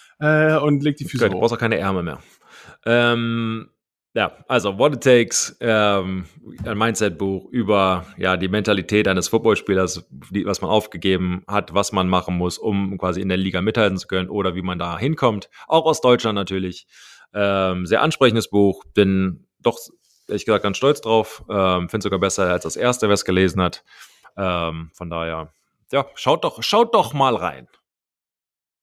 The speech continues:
Speaker 1: Attacke. Ähm, wo kann man's holen?
Speaker 2: Überall.
Speaker 1: Mal kurz, wenn schon
Speaker 2: Amazon,
Speaker 1: richtig.
Speaker 2: Tidal,
Speaker 1: Überall, wo es
Speaker 2: überall,
Speaker 1: Bücher
Speaker 2: überall. Auf
Speaker 1: gibt.
Speaker 2: meinem Instagram den Link klicken, ähm, dann wirst du, kriegst du auch so eine Landingpage, dann kannst du es von deinem
Speaker 1: Ich
Speaker 2: Lieblingsbuchhandel
Speaker 1: freue mich schon auf, ähm, von dir persönlich signiertes Widmung,
Speaker 2: We-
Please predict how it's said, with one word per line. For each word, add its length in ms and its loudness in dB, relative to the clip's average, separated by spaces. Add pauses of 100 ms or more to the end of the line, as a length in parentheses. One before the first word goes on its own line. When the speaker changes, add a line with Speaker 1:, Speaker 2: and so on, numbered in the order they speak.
(400)
Speaker 1:
Attacke. 360 -4 (400)
Ähm, 720 6
wo 80 10
kann 120 2
man's 120 4
holen? 280 4 (200)
Speaker 2:
Überall. 360 6
Speaker 1:
Mal 120 2
kurz, 100 -12
wenn 300 -4
schon 160 -4
Speaker 2:
Amazon, 400 2 (100)
Speaker 1:
richtig. 200 -12
Speaker 2:
Tidal, 240 4
Speaker 1:
Überall, 380 6
wo 40 2
es 60 6
Speaker 2:
überall, 220 8
Speaker 1:
Bücher 220 4
Speaker 2:
überall. 140 4
Auf 60 6
Speaker 1:
gibt. 100 2
Speaker 2:
meinem 340 2
Instagram 720 -2
den 120 -2
Link 240 -2
klicken, 400 -2 (240)
ähm, 600 4
dann 200 0
wirst 140 0
du, 160 2
kriegst 140 -2
du 20 4
auch 60 2
so 60 2
eine 120 4
Landingpage, 840 4
dann 120 0
kannst 120 0
du 40 -4
es 60 -6
von 120 0
deinem 160 4
Speaker 1:
Ich 80 4
Speaker 2:
Lieblingsbuchhandel 920 2
Speaker 1:
freue 120 6
mich 180 2
schon 280 2
auf, 400 -2
ähm, 760 -2
von 240 -4
dir 340 2
persönlich 580 2
signiertes 680 0
Widmung, 540 4
Speaker 2:
We- 100 0